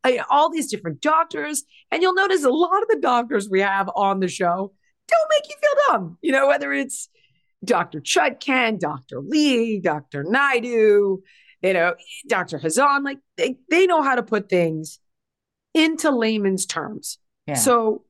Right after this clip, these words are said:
Speaker 1: we can all manage the takeaway, even though we don't know how they arrived at that conclusion. We can't break down the science, <laughs> right? So that's, that's what I think of Tim Urban. Um,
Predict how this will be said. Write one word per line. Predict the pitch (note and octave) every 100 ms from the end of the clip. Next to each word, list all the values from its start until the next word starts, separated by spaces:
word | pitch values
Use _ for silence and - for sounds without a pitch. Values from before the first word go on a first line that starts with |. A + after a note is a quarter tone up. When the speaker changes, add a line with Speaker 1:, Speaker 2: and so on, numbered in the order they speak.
| -
Speaker 1:
we | A3+
can | B3+ B3 -
all | C#4 C#4 C4 B3+ B3 _ _ _ _ _ _ _
manage | G#3 B3 A#3+ G3+ G3
the |
takeaway, | F#3 F3 D#3+ D#3 D#3 E3
even | C4 C#4 C4+
though | A#3
we | G#3 F3+
don't | F#3+ F#3+ F#3+
know | F3+ F3
how | - G#3+ F#3+
they | F#3+
arrived | F3+ E3+ E3 E3+ F3+
at |
that | F3 E3+
conclusion. | E3+ - A3 F3
We | E3+
can't | - G#3+
break | G#3 G3 F#3+
down | F#3+ E3+
the | E3+
science, | - C#4+ C#4 C4+ C#4 - - - -
<laughs> | _ -
right? | C4+ D4+ F#4 - _ _ -
So | - F4+ F4 - _ - - _
that's, | F4+ G4+ - - -
that's | A4 - - _ _ _ _
what | D4 D4+
I | B3+
think | A3+ A3+ G#3+
of | E3
Tim | - F#3 F3+
Urban. | D#3 D3 C#3+ E3+ - _ _ _ G#3
Um, | A3+ G#3+ E3+